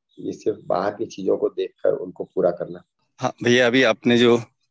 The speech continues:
Speaker 2: ये बताया है कि मैं के द्वारा मैं को देखना, मैं के द्वारा शरीर को और, अ, अ, शून्य के स-, साथ सह अस्तित्व का जो है उसको देखना, या शून्य या सह अस्तित्व को देखना, एक ही बात है भैया।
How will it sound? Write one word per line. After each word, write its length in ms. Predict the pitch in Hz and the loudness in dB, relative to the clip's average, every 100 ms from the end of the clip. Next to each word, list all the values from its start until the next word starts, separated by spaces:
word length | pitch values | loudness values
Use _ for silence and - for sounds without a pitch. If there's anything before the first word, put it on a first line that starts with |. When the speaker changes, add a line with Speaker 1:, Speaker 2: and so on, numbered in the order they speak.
| - | -6
Speaker 2:
ये 120 | 110 | -4
बताया 360 | 92 95 95 110 | 0 0 2 0
है 180 | 107 98 | -2 -4
कि 240 | 107 101 | -4 -2
मैं 260 | 92 101 107 | -2 -4 -2
के 140 | 110 | -4
द्वारा 300 | 98 107 104 | -2 -2 -2
मैं 200 | 101 98 | -6 -8
को 140 | - 98 | -10 -8
देखना, 440 | 101 - 101 - _ _ _ _ _ - _ - | -8 -6 -8 -10 _ _ _ _ _ -20 _ -6
मैं 160 | 101 | -4
के 100 | 98 | -2
द्वारा 260 | 98 101 107 | -2 0 -2
शरीर 340 | - 101 101 | -2 -2 -2
को 240 | 101 113 98 | -6 -6 -6
और, 100 | 95 - _ _ _ _ _ - | -6 -10 _ _ _ _ _ -16
अ, 180 | 98 92 _ - - - _ _ _ _ - | -16 -16 _ -20 -20 -20 _ _ _ _ -6
अ, 80 | 101 | -4
शून्य 420 | 90 123 123 123 | 2 4 6 4
के 180 | 107 123 | 0 -2
स-, 360 | 117 - - 113 | -2 -4 -6 -2
साथ 160 | 98 | 0
सह 280 | 95 120 110 | 0 2 2
अस्तित्व 420 | 107 - - - | 2 -2 -6 -2
का 120 | 110 107 | 0 2
जो 160 | 104 | 0
है 280 | 92 101 85 - | 0 -2 -2 -6
उसको 240 | 92 - | -10 -6
देखना, 380 | 85 82 - 92 - _ _ _ - | -4 -4 -6 -12 -12 _ _ _ -6
या 60 | 90 | -2
शून्य 300 | - 117 120 | 2 4 4
या 180 | 113 | 2
सह 180 | 110 104 | 0 -2
अस्तित्व 300 | 104 - 95 | -2 -4 -8
को 100 | 107 | -8
देखना, 300 | 87 92 113 | -10 -8 -6
एक 140 | 101 - | -4 -2
ही 60 | 120 | 0
बात 200 | 90 101 | 0 0
है 60 | |
भैया। 220 | 90 92 | -6 -8